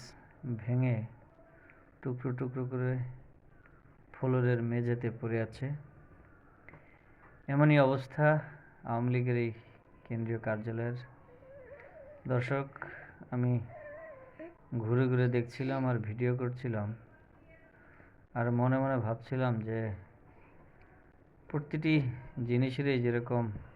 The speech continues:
শুরু আছে, তার শেষ আছে, তবে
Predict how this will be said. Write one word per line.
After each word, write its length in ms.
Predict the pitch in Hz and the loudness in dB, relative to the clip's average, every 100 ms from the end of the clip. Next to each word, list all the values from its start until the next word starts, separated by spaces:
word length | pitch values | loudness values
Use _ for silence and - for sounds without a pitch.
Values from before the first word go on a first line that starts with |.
| - - - - - - - | -20 -20 -20 -20 -20 -10 -8
শুরু 300 | - 135 131 | -4 2 4
আছে, 240 | 135 131 131 | 4 2 -4
তার 160 | 131 | -2
শেষ 400 | 117 - 131 127 | -2 0 -2 0
আছে, 300 | 139 131 107 120 - - - - - - - - - - - | 0 -2 -4 -4 -8 -14 -12 -12 -12 -16 -18 -18 -14 -14 -4
তবে 340 | 131 135 127 | 0 4 6